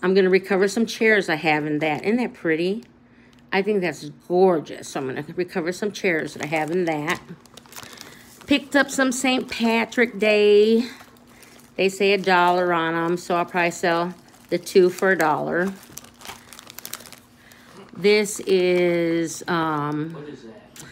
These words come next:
Speaker 1: I don't know. I'm trying to see. It says Saint Claus and Company Spiral Rulers. I looked all over this trying to see if there was a date, 'cause that Santa kinda looks vintage to me. Um, but I can't find a date on that.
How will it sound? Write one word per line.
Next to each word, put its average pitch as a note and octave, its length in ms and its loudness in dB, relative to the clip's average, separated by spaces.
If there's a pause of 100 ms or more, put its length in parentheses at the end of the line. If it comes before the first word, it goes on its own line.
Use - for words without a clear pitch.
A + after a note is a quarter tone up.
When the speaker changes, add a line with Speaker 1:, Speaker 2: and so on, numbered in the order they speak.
(280)
Speaker 1:
I G3 100 -2
don't A3 100 0
know. C4+ 80 -2
I'm A3 140 0
trying G3+ 180 0
to G3+ 60 0
see. G3 240 4
It F3 80 0
says F3 200 -2
Saint B3+ 300 -2
Claus A#3+ 320 4
and A#3 140 -2
Company A3 320 0
Spiral G3+ 680 2
Rulers. F3+ 920 2 (560)
I G#3 100 4
looked B3+ 260 2
all A#3 300 4
over A3 240 4
this E3 220 -2
trying G3 300 2
to F3 60 0
see F#3+ 240 4
if F#3+ 140 2
there F3 80 0
was D3+ 140 0
a D#3+ 60 0
date, E3 440 0
'cause D#3 160 -8
that - 160 -6
Santa G3+ 480 0
kinda F#3 300 -2
looks E3 180 -6
vintage E3 580 -2
to D#3+ 100 -4
me. E3+ 400 -2 (800)
Um, F#3 460 2
but F3+ 100 0
I F#3+ 60 2
can't G#3 280 -6
find G#3 240 2
a G3+ 60 0
date A3+ 420 -2
on D#3 220 -2
that. - 460 -8